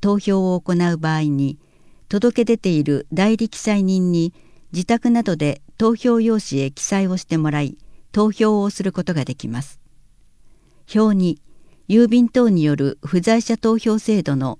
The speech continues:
代理記載制度。身体障害者手帳をお持ちで、障害の部位が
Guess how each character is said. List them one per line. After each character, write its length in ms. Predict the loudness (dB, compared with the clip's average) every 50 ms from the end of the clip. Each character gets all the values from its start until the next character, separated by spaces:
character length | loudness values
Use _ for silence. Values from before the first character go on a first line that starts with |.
| -8 -4
代 260 | 0 2 2 2 2
理 120 | 0 -2
記 100 | -4 -8
載 240 | -6 -2 -2 0 0
制 240 | -2 -2 -4 -4 -4
度。 220 | -4 -8 -14 -16 -18 _ _ _ _ _ _ _ -20 -20 -20 -20 _ _ -20 -20 -20 -20
身 240 | -10 -4 -2 0 0
体 240 | 0 0 -2 -2 -2
障 260 | -2 0 0 0 0
害 160 | 0 -2 -2
者 160 | -2 -4 -6 -4
手 160 | -2 -2 -2
帳 280 | -2 -2 -2 0 0
を 80 | 0 -2
お 60 | -2
持 140 | -2 -2 -4
ち 160 | -6 -8 -8
で、 240 | -6 -6 -6 -6 -6 -10 -16 -20 -20 _ _ -20 -20 -20 -20 -20 -20 -18
障 320 | -4 0 2 2 2 2
害 160 | 2 2 2
の 160 | 2 2 2 2
部 140 | 2 2
位 120 | 2 2 0
が 280 | -2 -2 -4 -4 -6